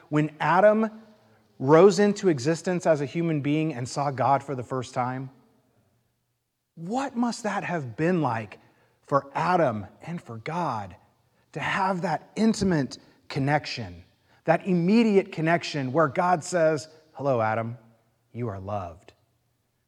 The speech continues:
I created you out of my love for you." And let's fast forward just a little bit to Adam and Eve. Now, they got to walk in the garden with God. Think about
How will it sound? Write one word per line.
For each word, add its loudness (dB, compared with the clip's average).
I -8
created 0
you -4
out 2
of -4
my -2
love -2
for -6
you." -10
And 6
let's 0
fast 2
forward 6
just 0
a 6
little 8
bit 6
to 0
Adam 6
and 2
Eve. 2
Now, 8
they 0
got -4
to -4
walk 0
in 6
the 8
garden 6
with 0
God. -6
Think -4
about 0